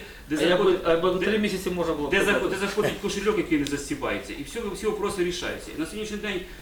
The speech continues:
Speaker 1: сорок, е, готелів вже в Умані побудовані, вже публічні дома там діють, наркопритони там діють. Ми це все знаємо, тільки до, донесемо до співробітників вашої поліції. Але ми донесемо.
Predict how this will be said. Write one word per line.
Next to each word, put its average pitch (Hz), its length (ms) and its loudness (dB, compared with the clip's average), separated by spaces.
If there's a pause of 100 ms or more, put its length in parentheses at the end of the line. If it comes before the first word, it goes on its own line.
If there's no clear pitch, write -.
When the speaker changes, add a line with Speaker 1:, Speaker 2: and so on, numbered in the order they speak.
(240)
Speaker 1:
сорок, 196 340 0 (100)
е, 156 360 2
готелів 175 420 2
вже 175 120 2
в 175 60 6
Умані 170 220 4
побудовані, 160 500 0
вже - 140 -6
публічні 202 420 -6
дома 156 340 0
там 127 200 -6
діють, 117 380 -4
наркопритони 202 720 0 (120)
там 113 160 -6
діють. 107 200 -8 (520)
Ми 175 100 -2
це - 120 -6
все 240 180 -8
знаємо, 226 360 -4 (360)
тільки 147 140 -8 (100)
до, 165 100 0 (180)
донесемо 175 400 0
до 339 260 -4
співробітників 160 680 -4
вашої 147 300 -10
поліції. 151 340 -10 (240)
Але 165 100 -6
ми 208 80 -8
донесемо. 202 380 -8